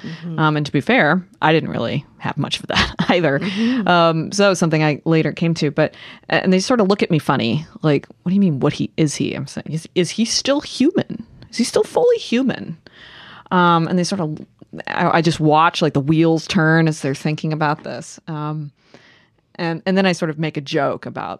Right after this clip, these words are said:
Speaker 2: "Well, do you think Jesus ascended and then, you know, unzipped his human suit like a bad pair of Spanx and was like, 'Oh, I'm so glad to be out of that.
Speaker 1: <laughs>
Speaker 2: Woo, freedom.'" <laughs> And, and they all chuckle,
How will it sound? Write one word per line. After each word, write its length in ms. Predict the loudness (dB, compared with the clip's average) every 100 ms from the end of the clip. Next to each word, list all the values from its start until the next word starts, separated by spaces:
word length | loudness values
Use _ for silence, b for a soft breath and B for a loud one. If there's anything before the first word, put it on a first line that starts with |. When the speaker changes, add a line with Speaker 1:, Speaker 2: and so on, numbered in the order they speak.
| -14
Speaker 2:
"Well, 360 | -8 -6 -6 -10
do 100 | -10
you 80 | -6
think 320 | -2 -2 -4 -12 _ _ -20 _ _ _ -16
Jesus 440 | -8 -6 -4 -6 -6
ascended 500 | -6 -6 -2 -2 -2
and 100 | -6
then, 200 | -6 -6
you 100 | -6
know, 240 | -8 -8 -12 b b b b b _
unzipped 480 | -2 0 2 -2 -2
his 220 | -6 -6
human 340 | -6 -2 -2 -2
suit 320 | 0 0 0
like 160 | -4 -8
a 40 |
bad 360 | -4 0 0 0
pair 160 | -2
of 100 | -2
Spanx 680 | -4 -8 -4 -2 -2 -6 -10
and 100 | -10
was 120 | -6
like, 160 | -6 0
'Oh, 240 | 2 2 -2
I'm 80 |
so 320 | -4 0 2 2
glad 560 | 0 2 4 4 2
to 60 | 0
be 120 | 4
out 220 | 4 4
of 80 | 2
that. 500 | 4 4 4 2 2 4 4
Speaker 1:
<laughs> 120 | 2
Speaker 2:
Woo, 100 | -2
freedom.'" 1800 | -6 -2 2 4 4 2 2 2 0 2 2 2 0 2 0 2 0 0 -4
<laughs> 360 | -16 -16 -16 -2
And, 300 | 0 0 2
and 140 | 4 6
they 60 |
all 220 | 4 2 -2
chuckle, 640 | 0 2 2 0 -2